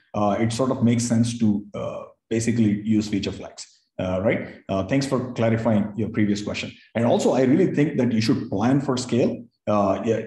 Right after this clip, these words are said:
like, w-, what's being described here to use Kubernetes, uh, and images to, uh, do this isolation, I think works on, better on a s-, s-, a smaller scale. Uh,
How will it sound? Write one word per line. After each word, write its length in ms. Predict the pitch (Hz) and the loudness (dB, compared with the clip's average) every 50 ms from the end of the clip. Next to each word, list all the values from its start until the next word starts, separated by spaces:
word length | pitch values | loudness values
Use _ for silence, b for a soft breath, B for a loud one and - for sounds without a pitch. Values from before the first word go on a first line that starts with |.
| - - - | -10 -10 -4
like, 240 | 123 117 117 - | 0 0 0 0
w-, 320 | 113 117 - 110 120 123 113 | -2 -4 -6 -4 -2 -2 0
what's 240 | 107 135 151 147 - | 0 0 0 -2 0
being 220 | - 151 147 139 | 2 2 4 4
described 460 | 120 120 117 - 131 135 135 127 120 | 2 2 0 0 2 2 4 4 2
here 260 | 107 120 127 127 127 | 2 4 4 4 4
to 220 | 123 120 104 98 113 | 2 2 2 4 4
use 280 | 104 113 123 123 123 - | 6 6 4 4 2 2
Kubernetes, 760 | 113 110 123 131 123 120 117 113 117 117 117 117 117 - - | 2 4 4 6 6 6 6 6 4 4 4 2 -2 -4 -6
uh, 180 | 107 98 95 98 - | -8 -6 -6 -4 -2
and 180 | 110 107 107 | 2 4 6
images 500 | 107 110 123 131 127 120 117 117 - - | 6 6 6 6 4 2 2 0 -4 -4
to, 320 | - 120 107 101 95 - - | 0 0 2 2 0 -4 -8
uh, 220 | 107 92 - - | -10 -10 -10 -2
do 140 | - 120 117 | 0 2 4
this 160 | 117 107 - | 4 2 2
isolation, 440 | 113 104 110 - 127 117 - 120 120 | 0 -2 -2 0 0 0 0 0 0
I 80 | 110 110 | 0 0
think 200 | 123 127 113 98 | 2 2 2 2
works 260 | 107 113 117 - - | 2 0 -2 -2 -4
on, 240 | 107 98 - - - _ 107 101 - _ _ - | -4 -4 -4 -10 -14 _ -18 -18 -18 _ _ -6
better 280 | - 98 104 - 120 113 | -4 -4 -2 0 0 0
on 100 | 110 110 | 2 0
a 20 | |
s-, 260 | 107 107 - - _ _ | 0 -2 -4 -12 _ _
s-, 140 | - - - | -18 -14 -14
a 160 | 104 98 98 | -12 -14 -14
smaller 380 | - - 98 101 107 117 113 | -10 -8 -6 -2 0 0 0
scale. 360 | 110 - - 113 117 - - B B B B B B B - | 0 -2 -2 0 0 0 0 B B B B B B B -2
Uh, 400 | 107 101 101 98 98 - - | 0 0 0 0 -2 -4 -6